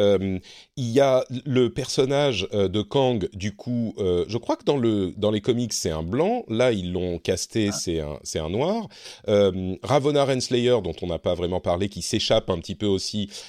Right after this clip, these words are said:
Speaker 1: c'est un personnage, donc c'est une noire aussi. Euh,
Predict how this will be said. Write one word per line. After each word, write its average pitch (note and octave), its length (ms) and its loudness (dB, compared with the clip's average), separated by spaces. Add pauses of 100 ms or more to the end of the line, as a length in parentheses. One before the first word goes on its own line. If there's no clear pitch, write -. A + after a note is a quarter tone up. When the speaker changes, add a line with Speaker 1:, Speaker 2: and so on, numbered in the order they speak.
Speaker 1:
c'est - 140 -4
un F2 80 -2
personnage, F#2 640 2
donc F2 220 -6
c'est D#2+ 120 -4
une D#2 120 -6
noire E2 240 -4
aussi. G3+ 380 -4 (420)
Euh, F#2+ 760 2